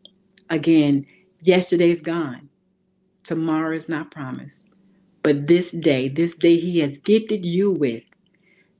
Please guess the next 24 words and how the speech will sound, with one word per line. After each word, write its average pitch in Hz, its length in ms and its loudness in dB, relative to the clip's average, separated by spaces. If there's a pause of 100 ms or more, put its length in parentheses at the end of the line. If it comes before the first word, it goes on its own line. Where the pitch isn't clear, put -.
(140)
do 233 180 2
something 208 540 -2
great 165 440 2
with 156 200 -10
this 135 200 -6
day. 127 380 -12 (600)
Love 208 480 4
on 165 220 -2
someone. 139 680 -10 (380)
Call 262 360 6
someone 208 440 0
that 185 220 -8
you, 175 240 2 (280)
um, 160 220 -2
have 170 220 -4
forgotten 170 540 0
about 147 260 -6
or - 20 -4
you 165 220 -4
have 151 260 -10
been 156 160 0
intending 151 440 -4
to 139 100 -12
call. 139 480 -12